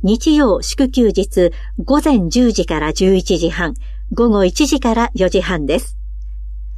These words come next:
八番、休日休館診療所のご案内でした。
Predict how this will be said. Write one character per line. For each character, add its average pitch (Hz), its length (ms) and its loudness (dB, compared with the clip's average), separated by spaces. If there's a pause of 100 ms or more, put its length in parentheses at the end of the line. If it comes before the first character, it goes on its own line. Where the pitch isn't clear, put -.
(300)
八 233 300 0
番、 202 280 0 (400)
休 294 220 4
日 294 360 2
休 277 220 2
館 277 200 2
診 269 280 4
療 254 200 4
所 247 140 4
の 180 200 0
ご 175 160 0
案 165 140 0
内 160 200 0
で 156 100 0
し - 120 -8
た。 - 140 -6